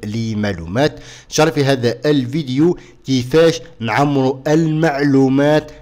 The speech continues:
على الموقع وكالة الوطنية مقاومة الذاتي.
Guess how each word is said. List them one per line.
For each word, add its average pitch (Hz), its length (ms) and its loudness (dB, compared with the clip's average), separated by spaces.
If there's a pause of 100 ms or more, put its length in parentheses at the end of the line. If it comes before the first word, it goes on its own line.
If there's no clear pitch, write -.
(120)
على 127 300 0
الموقع 139 560 0
وكالة 127 560 -2 (100)
الوطنية 127 840 -2
مقاومة 123 580 -2 (200)
الذاتي. 110 640 -6